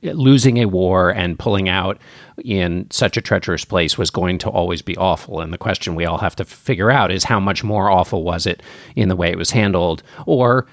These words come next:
if you want to make the case, could it have been even more awful in, i-, if it was handled in a different way? But the way in which it's being debated, which is at the very, on this sort of, like, the, the last thing that happened is being debated, includes all of the insane claims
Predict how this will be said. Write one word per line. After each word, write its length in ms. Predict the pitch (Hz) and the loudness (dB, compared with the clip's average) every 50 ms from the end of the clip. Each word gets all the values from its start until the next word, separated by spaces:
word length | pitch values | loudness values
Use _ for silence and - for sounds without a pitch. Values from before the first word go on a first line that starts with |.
| _ _ _ _ | _ _ _ _
if 140 | - - - | -10 -8 -6
you 80 | 110 92 | -4 -2
want 120 | 85 87 | -2 -2
to 40 | 85 | -2
make 200 | 85 87 87 - | -4 -4 -6 -8
the 40 | 98 | -8
case, 380 | - - 90 92 101 - - - _ | -2 0 0 0 0 -2 -4 -8 _
could 160 | - 127 110 | -2 0 2
it 80 | 95 95 | 2 2
have 100 | 90 80 | 0 0
been 160 | 98 92 90 | -2 -2 -2
even 320 | 98 92 90 87 95 87 | -2 -4 -4 -4 -2 0
more 340 | 92 127 175 151 110 82 76 | 2 4 4 4 4 2 0
awful 460 | 85 82 80 - - 92 - 107 - _ | -2 -2 -2 -4 -6 -10 -12 -12 -10 _
in, 260 | - 101 90 82 87 92 131 | -6 -6 -4 -6 -6 -8 -8
i-, 160 | 143 104 - - | -8 -8 -6 -6
if 160 | - - - | -6 -6 -6
it 60 | 110 | -6
was 100 | 90 - | -6 -4
handled 400 | - 117 92 87 82 85 80 78 - - - - - - _ | -2 -2 -2 -2 -2 -4 -6 -6 -10 -18 -20 -20 -20 -10 _
in 120 | - 107 | -2 -2
a 60 | 98 | 0
different 340 | 92 - 107 - - 220 - | 0 0 -2 -2 -2 -4 -2
way? 240 | 92 85 82 87 90 - - - - _ | -2 -4 -4 -4 -8 -14 -20 -20 -2 _
But 180 | 147 143 - | 0 0 4
the 80 | - 156 | 4 4
way 240 | 139 139 156 165 175 | 6 6 6 6 6
in 100 | 180 180 | 6 6
which 220 | 160 135 98 - | 6 4 2 0
it's 140 | 120 95 - | -2 -2 0
being 240 | - 123 120 110 87 | 2 2 2 2 0
debated, 640 | 82 78 - 120 139 147 90 87 80 82 87 92 | -2 0 0 2 2 2 0 0 -4 -6 -8 -10
which 280 | - - - 104 - - | -10 -10 -8 -8 -4 -4
is 140 | 113 92 - | -2 -2 -2
at 120 | 127 - | -2 -4
the 60 | - | -4
very, 480 | 107 - 113 117 131 127 120 113 - - | 0 2 4 4 4 4 2 2 0 0
on 220 | 117 120 131 120 | 0 0 2 2
this 160 | 113 113 117 | 0 0 0
sort 260 | - - - 139 113 101 | 0 2 4 4 4 4
of, 100 | 95 - | 2 2
like, 200 | 98 98 92 - | 2 0 0 0
the, 240 | - 107 - - - | -2 -4 -4 -6 -4
the 160 | - 123 113 | -2 0 2
last 320 | 98 101 101 110 107 - | 2 2 2 2 2 0
thing 220 | - - 110 104 98 | 0 0 0 2 0
that 120 | 90 80 | 0 0
happened 460 | - - 107 104 110 - 117 87 82 | -2 -2 0 0 0 0 -2 -2 -2
is 100 | 87 82 | -4 -4
being 220 | - - 92 90 87 | -4 -4 -4 -4 -4
debated, 440 | 85 - - 156 160 123 113 95 120 | -4 -2 0 0 2 2 0 -2 -2
includes 600 | - 139 127 - - - 170 196 202 180 131 - | -4 -4 -4 -4 0 4 6 6 6 6 4 2
all 380 | 160 123 123 139 156 151 143 | 2 4 4 6 6 6 4
of 160 | 131 104 95 | 4 2 0
the 180 | 120 123 107 104 | -2 -2 0 0
insane 640 | 104 101 98 - - - 131 123 123 127 123 117 | 0 0 0 0 2 2 4 4 4 4 4 2
claims 640 | 101 - - 117 113 110 101 87 85 90 87 98 104 | 0 0 0 0 0 0 0 -2 -4 -4 -6 -8 -8